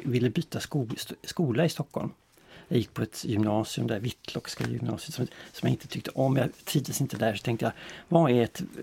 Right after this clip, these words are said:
eh, bra sätt att komma härifrån? Jo, jag väljer en gymnasielinje som <laughs> inte finns på den här skolan, utan som finns på Norra Latin. Det verkar ju vara ett, ett mycket, eh, bättre gymnasium, så det var så jag gjorde. Och då valde jag estetisk variant där.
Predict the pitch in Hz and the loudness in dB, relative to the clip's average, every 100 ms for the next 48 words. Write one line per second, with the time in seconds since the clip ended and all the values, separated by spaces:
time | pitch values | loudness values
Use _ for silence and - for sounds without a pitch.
0 | - - - - - - - - - - | -12 -12 -10 -10 -4 -2 -2 -2 -6 -8
1 | - - 127 - 139 - 127 - 131 117 | -4 0 0 0 -2 -4 -8 0 0 2
2 | 110 135 120 143 143 135 - _ - 135 | -2 -2 2 4 4 2 -2 _ 0 2
3 | 113 120 123 123 - _ - - _ _ | 2 2 2 0 -2 _ -20 -20 _ _
4 | _ - 131 170 - 127 160 202 190 107 | _ 4 6 6 4 4 6 6 6 4
5 | - 120 - - - - - - 135 - | 4 2 2 -4 -8 -14 -14 0 2 2
6 | - 165 165 - - 175 - 175 135 120 | 2 4 4 2 0 0 2 4 6 6
7 | 127 - - - - - 147 - 127 135 | 2 -2 -6 -6 -6 -6 0 2 4 4
8 | 127 139 120 123 - 127 131 135 151 175 | 4 4 4 2 4 4 4 2 2 4
9 | 190 127 156 165 147 117 117 - - - | 4 4 4 2 0 0 -2 -4 -4 -2
10 | 127 127 123 - - - - - - - | 0 2 0 -2 -10 -8 -8 -8 -12 -10
11 | 156 - 156 - - 131 - 127 107 92 | -4 0 0 0 -2 0 4 4 4 0
12 | - 180 160 147 190 160 135 180 131 - | 2 2 2 -2 -2 2 4 6 6 4
13 | 127 156 127 139 127 - 127 - 120 - | 4 4 2 2 2 2 0 0 0 -2
14 | 127 127 143 160 - - | -2 2 6 4 2 -6